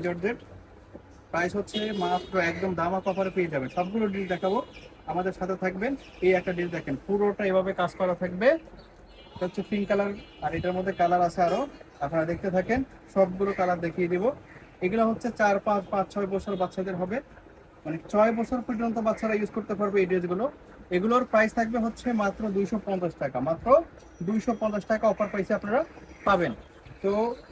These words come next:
যারা অর্ডার করবেন, ঝটপট অর্ডার করে ফেলবেন নেওয়ার জন্য। যদি কেউ নিতে চান, ঝটপট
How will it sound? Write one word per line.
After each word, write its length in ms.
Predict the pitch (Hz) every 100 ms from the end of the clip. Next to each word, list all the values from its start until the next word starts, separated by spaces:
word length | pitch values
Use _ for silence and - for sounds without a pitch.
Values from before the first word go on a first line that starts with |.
| - - - 160
যারা 160 | 190 233
অর্ডার 200 | 220 240 247
করবেন, 240 | 262 254 254
ঝটপট 300 | 202 208 254 240
অর্ডার 180 | 226 226 233
করে 120 | 220
ফেলবেন 320 | 226 220 247 311 - - - 190
নেওয়ার 240 | 226 208
জন্য। 140 | 190 143 139
যদি 140 | 180 208 - 226
কেউ 120 | 233 220
নিতে 180 | 220 269
চান, 180 | 226 220 311 - - - 165
ঝটপট 360 | 214 - 247